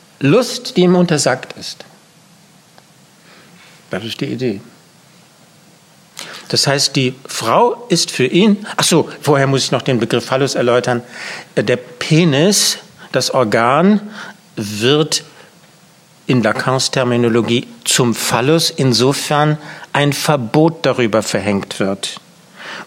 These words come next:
und ein, ein Lustloch erzeugt wird.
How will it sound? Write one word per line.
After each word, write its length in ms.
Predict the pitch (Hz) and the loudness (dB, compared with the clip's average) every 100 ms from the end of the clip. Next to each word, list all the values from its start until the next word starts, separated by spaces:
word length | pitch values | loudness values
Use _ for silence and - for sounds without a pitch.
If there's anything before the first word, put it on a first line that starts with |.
| - | 0
und 260 | 131 - - | 0 0 -4
ein, 360 | 123 127 127 151 - - _ | -2 0 -2 -4 -12 -20 _
ein 240 | 127 120 120 | 0 2 4
Lustloch 580 | 135 156 - - - - _ _ _ - - _ _ _ _ 539 539 - - - - - - - - - _ - 113 110 - - - - - _ _ _ _ _ _ - | 2 2 0 -2 -8 -10 _ _ _ -20 -20 _ _ _ _ -18 -18 -20 -20 -20 -20 -20 -20 -20 -20 -20 _ 0 2 2 -2 -6 -12 -20 -20 _ _ _ _ _ _ -8
erzeugt 600 | 101 - 120 107 - 101 | -2 0 0 0 -6 -8
wird. 420 | 95 - - | -8 -8 -14